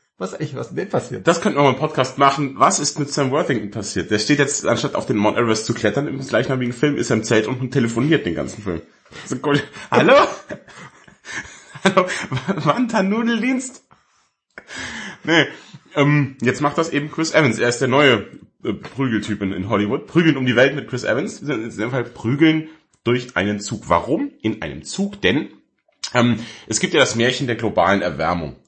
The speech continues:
Speaker 2: Ja? Angeblich, an, an, angeblich wird ja die Erde immer wärmer. Ich auf meinem Fahrrad im Osten habe das nicht gemerkt.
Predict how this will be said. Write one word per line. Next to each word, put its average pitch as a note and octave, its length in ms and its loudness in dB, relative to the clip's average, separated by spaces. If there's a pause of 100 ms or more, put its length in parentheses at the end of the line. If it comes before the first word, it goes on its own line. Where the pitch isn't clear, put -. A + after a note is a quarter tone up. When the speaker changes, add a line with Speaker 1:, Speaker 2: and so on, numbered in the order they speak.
(260)
Speaker 2:
Ja? A#2 240 -6 (480)
Angeblich, D#3+ 880 0 (200)
an, C3 200 -2
an, C3+ 220 0
angeblich F#3+ 880 2 (220)
wird C3+ 160 -2
ja C3 80 4
die C3 140 2
Erde C#3 200 4
immer G#2+ 320 2
wärmer. G#2+ 400 0
Ich - 180 -6
auf C#3 120 -8
meinem A2+ 200 -2
Fahrrad C#3+ 680 0 (260)
im A2+ 180 -2
Osten - 680 -2 (260)
habe C3+ 260 0
das B2+ 180 0
nicht C#3 400 -2
gemerkt. E2+ 420 0